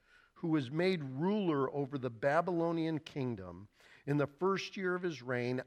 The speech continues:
I, Daniel, understood from the scriptures, according to the word of the Lord given to Jeremiah the prophet, that the desolation of Jerusalem would last seventy years."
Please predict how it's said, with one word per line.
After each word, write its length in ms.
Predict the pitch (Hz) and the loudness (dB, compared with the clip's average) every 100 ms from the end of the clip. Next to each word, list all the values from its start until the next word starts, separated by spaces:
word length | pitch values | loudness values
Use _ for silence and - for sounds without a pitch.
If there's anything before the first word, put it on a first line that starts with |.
| - | -4
I, 280 | 135 160 202 | -2 0 0
Daniel, 680 | 147 180 180 156 127 117 - | -2 -2 0 0 -2 -4 -4
understood 760 | 139 185 208 - - 180 175 147 | -4 -4 -6 -8 -4 -4 -4 -6
from 300 | - 160 147 | -4 -4 -2
the 120 | 139 | -4
scriptures, 1000 | - - 202 202 - - 101 101 110 - - - | -6 -8 -6 -6 -6 -10 -8 -8 -10 -14 -20 -14
according 540 | 131 - - 180 185 175 | -10 -8 -2 0 0 -2
to 160 | - | -4
the 80 | 139 | -6
word 500 | 120 117 156 180 190 | -6 -4 0 2 0
of 180 | 196 165 | -2 -4
the 100 | 175 | -6
Lord 400 | 143 127 127 117 | -2 0 0 -2
given 280 | 143 175 185 | -4 -4 -4
to 80 | 170 | -4
Jeremiah 760 | 117 135 165 185 151 156 165 | -6 -6 -2 -2 0 2 2
the 120 | 160 156 | 0 -4
prophet, 680 | - 110 101 - 107 - - _ - - | -2 0 0 -2 -8 -10 -18 _ -20 -2
that 200 | - 143 | 0 0
the 100 | 143 | 0
desolation 1080 | 113 98 156 202 - 226 220 196 208 - 180 | -4 -2 2 2 0 -6 -2 -2 -2 -2 -2
of 140 | 160 | -2
Jerusalem 720 | 120 156 202 - 127 123 120 123 | -4 -4 -4 -4 -6 -4 -2 -2
would 160 | 123 | -2
last 720 | 127 165 165 107 104 - - _ _ _ _ _ | 0 0 -2 -2 -4 -8 -18 _ _ _ _ _
seventy 600 | - - - 131 135 127 | -16 -10 -2 -2 -2 -6
years." 500 | 127 117 117 98 76 | -6 -6 -8 -8 -12